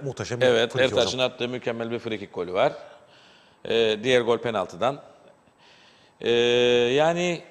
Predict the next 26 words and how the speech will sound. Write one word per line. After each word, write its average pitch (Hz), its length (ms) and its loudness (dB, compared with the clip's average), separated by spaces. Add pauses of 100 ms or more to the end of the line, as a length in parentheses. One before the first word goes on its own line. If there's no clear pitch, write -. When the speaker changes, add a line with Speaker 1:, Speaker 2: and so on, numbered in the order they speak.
(380)
Speaker 2:
ortada 185 480 2
dengede 180 380 0
giden 170 280 0
bir 165 80 -4
maç. - 800 -2
Ee, 131 680 2
golleri 151 720 2 (100)
bir 175 120 4
sıfır 151 340 -2 (840)
yenik 147 400 0
durumdan 165 340 2
iki 165 220 -2
bir 160 120 -2
galip 151 280 0
duruma 110 280 -4
geçti 95 240 -6
Türk 107 200 -10
Ocağı 117 260 0
ama 185 180 0
bunu 156 160 -6
koruyamadı. 135 540 -2
Speaker 1:
Hı 175 40 -4
hı. - 360 -16 (220)
Speaker 2:
Bireysel 147 440 2
hatalar. 117 420 2 (840)
Ee, 117 840 4